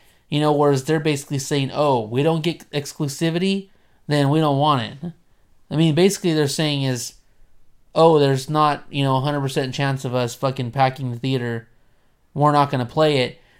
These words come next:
But there's fucking movies that do get released with exclusivity, and you go to the movie theater, and guess what? We're, like, the only two people in there, right? I mean, how many times, uh, uh, Amanda and I have gone to a movie a couple of times where there's a movie that's,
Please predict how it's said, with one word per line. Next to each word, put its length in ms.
But 240
there's 220
fucking 500
movies 580
that 200
do 200
get 200
released 480
with 100
exclusivity, 1000
and 200
you 80
go 140
to 60
the 80
movie 280
theater, 560
and 140
guess 220
what? 400
We're, 160
like, 220
the 80
only 240
two 160
people 300
in 120
there, 280
right? 400
I 60
mean, 160
how 80
many 160
times, 420
uh, 200
uh, 180
Amanda 340
and 140
I 100
have 120
gone 220
to 60
a 40
movie 240
a 40
couple 260
of 80
times 300
where 100
there's 180
a 40
movie 360
that's, 400